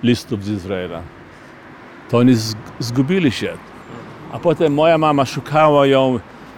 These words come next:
ale ona nie odpowiadała i potem ja,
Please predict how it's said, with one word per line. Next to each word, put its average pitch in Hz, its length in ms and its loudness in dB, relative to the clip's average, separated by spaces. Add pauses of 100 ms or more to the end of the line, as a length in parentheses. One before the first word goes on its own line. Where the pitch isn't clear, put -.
(140)
ale 120 200 -2
ona 123 140 -2 (420)
nie 127 100 0
odpowiadała 127 880 0 (480)
i 127 80 -6
potem 131 400 -4
ja, 127 140 -2